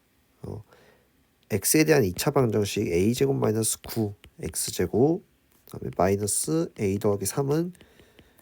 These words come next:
영이 서로 다른 두 실근을 가져야 한다고 했기 때문에 일단 판별식이 영보다 커야 하는데요. 그 전에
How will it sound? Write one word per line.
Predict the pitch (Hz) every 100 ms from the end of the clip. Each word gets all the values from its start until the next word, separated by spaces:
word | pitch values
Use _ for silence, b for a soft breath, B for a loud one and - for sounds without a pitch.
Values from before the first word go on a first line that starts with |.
| b b -
영이 | 113 127 110 110 117 87
서로 | - 185 202
다른 | 165 170
두 | 143
실근을 | 113 - 208 208 220 202
가져야 | - 113 107
한다고 | 117 131 120 127
했기 | - 185
때문에 | 120 101 104
일단 | 120 123 127 95 135 196 B B B B B
판별식이 | - 170 175 180 175 113 101 104 127 190 127
영보다 | 101 104 104 107
커야 | - - 190 202
하는데요. | 196 139 110 98 117 104 _ _ _ _
그 | 143
전에 | 131 131 139 147 156